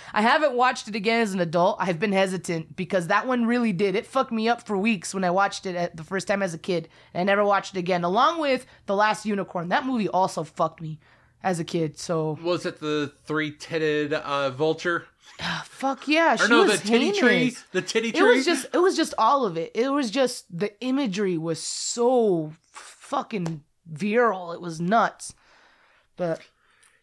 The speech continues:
Speaker 2: Yeah, it was a weird show.
Speaker 1: It was. And then, like, all of them being pushed into the sea and essentially dying, and you're just like, "That is so sad." <laughs> And it's fucking, that was terrifying.
Speaker 2: They were prison. They were not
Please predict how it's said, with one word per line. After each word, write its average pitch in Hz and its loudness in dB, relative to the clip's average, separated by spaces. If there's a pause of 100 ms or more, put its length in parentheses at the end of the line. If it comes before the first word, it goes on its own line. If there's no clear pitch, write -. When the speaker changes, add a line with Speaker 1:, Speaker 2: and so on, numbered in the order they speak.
Speaker 2:
Yeah, 170 2
it 156 2
was 156 -2
a 131 -2
weird 113 -6
show. 98 -10
Speaker 1:
It 220 -2
was. 180 0
And 208 0
then, 214 0
like, 208 0
all 202 4
of 190 -4
them 214 -2
being 208 -4
pushed 214 -4
into 202 -2
the 170 -4
sea 202 -4
and 190 -2
essentially 185 -4
dying, 180 0
and 180 -4
you're 175 -4
just 180 -8
like, 170 -6
"That 220 -2
is 247 -2
so 233 -2
sad." 233 2
<laughs> 233 -2
And 226 0 (200)
it's 220 -12
fucking, 254 -4 (480)
that 233 0
was 208 -4
terrifying. 233 2
Speaker 2:
They 262 2
were 240 2
prison. 143 -4 (380)
They 202 -6
were 262 -2
not 330 0